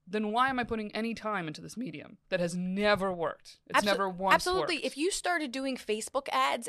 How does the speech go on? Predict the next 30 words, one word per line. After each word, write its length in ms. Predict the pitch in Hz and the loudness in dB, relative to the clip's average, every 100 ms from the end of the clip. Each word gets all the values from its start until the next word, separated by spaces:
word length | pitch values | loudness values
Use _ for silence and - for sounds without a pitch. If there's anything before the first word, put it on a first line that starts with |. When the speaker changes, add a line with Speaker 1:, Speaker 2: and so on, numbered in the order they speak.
| 202 | -4
Speaker 2:
and 260 | 190 202 | -4 0
nobody 340 | 214 233 240 226 | 4 4 2 -2
was 140 | 208 | -6
coming 260 | - 208 196 | -4 -4 -4
from 280 | - 185 | -2 -2
them, 160 | 226 262 | 0 -2
that's 160 | 269 330 | 0 0
a 40 | |
waste 300 | 254 247 - | 0 -2 -4
of 100 | 247 | -6
your 120 | 233 | -4
time, 220 | 226 214 | -6 4
Speaker 1:
Yeah, 100 | 247 | 6
you 140 | 170 180 | 6 6
would 40 | |
Speaker 2:
money, 120 | 220 | 4
Speaker 1:
stop 140 | 233 269 | 6 6
Speaker 2:
and 120 | 254 | 6
energy. 340 | 302 269 175 | 4 2 -2
You 60 | 156 | -6
would, 60 | 196 | -2
you'd 160 | 240 | 0
Speaker 1:
immediately. 240 | 175 262 - | 2 0 0
Speaker 2:
be 40 | 247 | 2
like, 160 | 226 | 2
"This 160 | 233 233 | 2 -2
is 140 | 254 | 2
a 60 | 247 | 0
bad 320 | 214 190 196 | 2 4 4
investment." 640 | 208 202 233 - 160 151 | 4 2 2 0 -12 -14